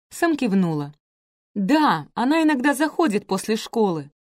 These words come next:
У нее дома непростая ситуация. У родителей свои разборки, так что большую часть времени она живет с бабушкой в маленькой однокомнатной квартире».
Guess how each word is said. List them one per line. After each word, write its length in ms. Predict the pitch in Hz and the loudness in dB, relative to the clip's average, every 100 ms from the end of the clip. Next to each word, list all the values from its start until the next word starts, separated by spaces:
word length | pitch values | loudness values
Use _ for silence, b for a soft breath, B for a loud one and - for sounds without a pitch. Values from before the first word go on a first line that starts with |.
| _ _ _ | _ _ _
У 60 | 190 | 2
нее 240 | 202 208 | 4 4
дома 300 | 185 226 214 | 4 2 4
непростая 600 | 208 208 214 - 240 220 | 0 0 -4 -2 0 0
ситуация. 800 | 208 208 240 247 220 - - 165 - _ _ _ _ _ | 0 -6 0 2 2 0 -10 -10 -12 _ _ _ _ _
У 80 | 294 | 2
родителей 440 | 311 302 339 254 | 4 4 2 0
свои 280 | 254 233 262 | 0 2 2
разборки, 800 | 254 240 214 277 262 - 175 151 _ _ _ _ _ | 4 2 2 0 0 -2 -6 -6 _ _ _ _ _
так 180 | 220 214 | -2 -2
что 240 | - 226 | -2 0
большую 500 | 190 302 370 - 208 | 2 2 0 0 -4
часть 260 | - 196 190 | -2 -4 -2
времени 380 | 208 214 208 | 0 0 2
она 180 | 247 349 | 2 2
живет 280 | 302 277 269 | 2 0 -2
с 60 | 214 | 0
бабушкой 540 | 254 254 226 - 202 | 2 2 -2 -4 -2
в 40 | |
маленькой 540 | 190 214 277 254 208 180 | 2 2 2 0 -2 -2
однокомнатной 720 | 165 180 - 208 208 185 180 | 0 -4 -2 -2 -2 -4 -6
квартире». 720 | 170 175 160 - 180 160 156 | -4 -6 -8 -6 -6 -6 -10